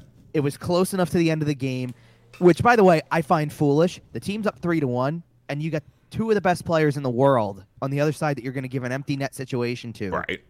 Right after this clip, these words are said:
Speaker 1: with two minutes left.
Speaker 2: Right.
Speaker 1: I think that they might be able to find a way to score a goal in a series that had a ton of goal scoring.
Speaker 2: Yeah, but you still gotta do it. Like,
Speaker 1: I
Speaker 2: you
Speaker 1: would have
Speaker 2: gotta.
Speaker 1: actually, I would have more appreciated, like, to be honest,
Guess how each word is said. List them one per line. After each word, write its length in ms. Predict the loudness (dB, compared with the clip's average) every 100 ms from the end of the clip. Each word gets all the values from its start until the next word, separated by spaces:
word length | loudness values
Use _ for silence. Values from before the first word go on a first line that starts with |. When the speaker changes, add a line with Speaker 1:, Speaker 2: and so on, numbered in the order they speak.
| -18 -6
Speaker 1:
with 160 | -4
two 200 | 2 2
minutes 280 | 2 0 -6
left. 280 | -10 -12 -12 -20 _
Speaker 2:
Right. 160 | -4 0
Speaker 1:
I 100 | 0
think 320 | 2 -2 0
that 120 | -2 0
they 100 | 2
might 280 | 4 4 2
be 100 | 0
able 120 | 0
to 60 |
find 260 | -2 -2 -2
a 40 |
way 120 | -2 -2
to 60 |
score 280 | -4 -2 -2
a 60 | 2
goal 360 | 2 2 0 -6 _
in 100 | -8
a 40 | -8
series 460 | -4 0 0 0
that 100 | -4
had 160 | -4 -4
a 40 |
ton 220 | -4 -6
of 100 | -4
goal 180 | -6 -8
scoring. 380 | -8 -12 -12 -12
Speaker 2:
Yeah, 400 | -6 4 6 6
but 120 | 2
you 100 | -2
still 180 | 0 4
gotta 200 | 6 4
do 140 | 2 -4
it. 260 | -4 -6 _ -20 -20 _ _ _ _ _ _ -20 _ _
Like, 180 | -2 2
Speaker 1:
I 100 | 4
Speaker 2:
you 80 | 6
Speaker 1:
would 80 |
have 100 | 6
Speaker 2:
gotta. 180 | 6 4
Speaker 1:
actually, 140 | 0 -4 -16 -6
I 220 | 2 4
would 160 | 6 4
have 180 | 4
more 240 | 2 2 2
appreciated, 500 | 0 -2 -2 -4 -6
like, 160 | -6 -10 -10
to 60 | -2
be 140 | 2
honest, 360 | 2 2 -2